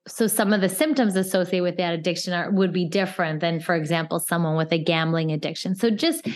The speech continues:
kind of accommodate this to what it is that you're dealing with. So some clear signs is to look at their eyes. So their eyes may become itchy, dry, bloodshot. Their pupils may be dilated due to certain drugs.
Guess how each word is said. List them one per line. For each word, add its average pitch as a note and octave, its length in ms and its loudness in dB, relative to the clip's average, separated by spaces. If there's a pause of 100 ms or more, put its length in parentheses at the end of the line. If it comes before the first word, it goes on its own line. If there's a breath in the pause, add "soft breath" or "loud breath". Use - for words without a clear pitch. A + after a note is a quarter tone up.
(100)
kind C#4 240 4
of A#3 60 4
accommodate G#3+ 720 2
this F#3+ 320 0
to F#3+ 180 -2
what E3+ 240 0
it E3+ 140 0
is E3 240 -2
that E3+ 240 -8
you're D#3+ 120 0
dealing D#3+ 420 0
with. D#3+ 220 -2 (520 loud breath)
So B3+ 200 2
some C#4 680 2 (180)
clear G#3+ 380 0
signs E3+ 640 -2 (160)
is G#3 460 2
to A3+ 120 2
look A3 260 0
at A#3 140 0
their G3+ 260 2
eyes. D#3 520 -2 (460 loud breath)
So G#3+ 140 4
their G#3+ 160 2
eyes G#3 380 0
may A3 100 2
become F#3+ 480 0
itchy, B3+ 560 2
dry, F#3+ 420 0
bloodshot. F#3+ 840 0
Their D#3+ 160 -4
pupils G#3 540 0
may F#3 140 2
be E3+ 140 0
dilated A3 840 2
due F#3 160 0
to E3 80 -2
certain D#3+ 400 -2
drugs. A#3+ 580 2